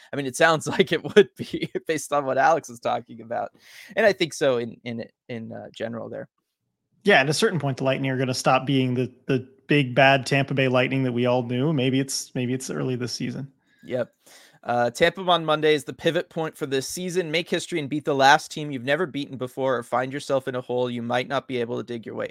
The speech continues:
Speaker 1: out of, from Lindsay. I mean, that is basically what Hacksaw should be telling the group, don't you think, R J? Just kinda putting it on him in that blunt kind of assessment of, "Look, you've never beaten this team before.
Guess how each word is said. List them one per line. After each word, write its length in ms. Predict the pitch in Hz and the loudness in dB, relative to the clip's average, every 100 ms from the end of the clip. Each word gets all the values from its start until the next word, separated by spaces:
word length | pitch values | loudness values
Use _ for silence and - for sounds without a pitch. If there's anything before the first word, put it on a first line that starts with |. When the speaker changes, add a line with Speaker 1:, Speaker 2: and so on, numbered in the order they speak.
| - | 2
Speaker 1:
out 200 | 127 135 | 4 4
of, 140 | 123 | 0
from 220 | 117 117 | -6 -8
Lindsay. 480 | 127 147 143 165 156 - - - | -8 -8 -6 -6 -6 -12 -12 -4
I 40 | |
mean, 160 | 143 135 | 0 8
that 220 | 170 185 | 8 8
is 140 | 147 | 4
basically 720 | - 147 160 185 180 190 208 - _ - | 0 2 2 -2 -2 -2 -2 -10 _ -14
what 400 | 131 143 147 - _ - | 4 6 6 2 _ -2
Hacksaw 440 | 147 131 - 147 | 4 4 4 0
should 200 | 135 143 | 0 -4
be 80 | 123 | -6
telling 320 | 120 123 123 | -2 0 -2
the 80 | 117 | -6
group, 240 | - 113 - | -8 -10 -4
don't 200 | 127 127 | -4 -4
you 60 | 135 | -4
think, 220 | 135 131 | -4 0
R 120 | 139 | 0
J? 220 | 135 151 | 0 -2
Just 180 | 147 127 | -2 0
kinda 160 | 165 151 | 2 4
putting 300 | - 165 156 | 2 0 0
it 80 | 139 | 0
on 180 | 135 | 0
him 140 | 139 135 | 0 -2
in 60 | |
that 200 | 131 123 | -2 -4
blunt 300 | - 127 135 - _ | -2 -2 -2 -6 _
kind 180 | 147 135 | -2 0
of 100 | 127 | -2
assessment 460 | 139 196 - 117 110 | 2 2 2 -4 -2
of, 240 | 127 127 | 0 0
"Look, 220 | 165 160 - _ _ | 2 2 0 _ _
you've 200 | - 151 | -4 -2
never 200 | 165 175 | 2 2
beaten 360 | 160 165 175 147 | 0 -8 -8 -6
this 180 | 127 - | -8 -8
team 180 | 135 127 | -10 -10
before. 460 | 120 - 135 143 | -8 -2 -2 -2